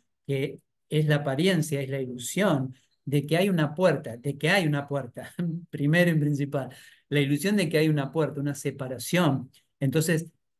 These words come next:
todo esto es figurativo, por supuesto, ¿no? Pero necesitamos de la figura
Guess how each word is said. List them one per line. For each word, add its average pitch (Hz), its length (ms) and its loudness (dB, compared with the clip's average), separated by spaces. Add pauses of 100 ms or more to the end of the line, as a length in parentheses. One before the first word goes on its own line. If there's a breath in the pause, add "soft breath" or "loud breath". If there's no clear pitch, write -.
(320)
todo 180 280 6
esto 180 220 0
es 151 120 0
figurativo, 127 720 -4
por 135 200 -10
supuesto, 127 520 -6
¿no? 165 200 -2
Pero 135 220 -2
necesitamos 143 800 0
de 135 120 -4
la 127 120 -6
figura 139 720 -2